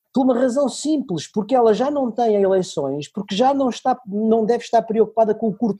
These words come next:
prazo da sua reeleição e, portanto, a, a política interna alemã terá,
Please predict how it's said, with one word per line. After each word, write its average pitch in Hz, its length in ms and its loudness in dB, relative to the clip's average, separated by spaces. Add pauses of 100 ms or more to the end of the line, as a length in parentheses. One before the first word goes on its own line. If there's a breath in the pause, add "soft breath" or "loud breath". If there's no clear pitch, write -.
prazo 208 400 2 (260 soft breath)
da 220 200 4
sua 233 340 0
reeleição 202 800 0
e, 165 40 -4
portanto, - 400 -2 (360 soft breath)
a, - 380 0
a 196 40 4
política 254 400 -2
interna 226 420 0
alemã 220 300 2
terá, 208 280 0